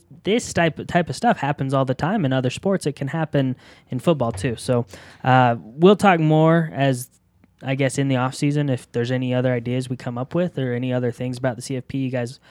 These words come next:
you know, have on your minds. But, yeah, I mean, there's, there's things that need to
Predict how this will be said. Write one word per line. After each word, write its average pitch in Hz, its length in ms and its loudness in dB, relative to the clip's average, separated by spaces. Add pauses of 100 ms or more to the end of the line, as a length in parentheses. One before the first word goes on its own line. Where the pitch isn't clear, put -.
(260)
you - 80 -16
know, 113 60 -8
have 139 260 2
on 135 120 2
your 120 100 -2
minds. 139 480 0 (560)
But, 131 280 2 (320)
yeah, 123 140 -8 (160)
I 139 80 -8
mean, 127 220 -4 (340)
there's, 156 360 4
there's 151 180 2
things 175 200 2
that 147 100 0
need 143 240 2
to 127 160 0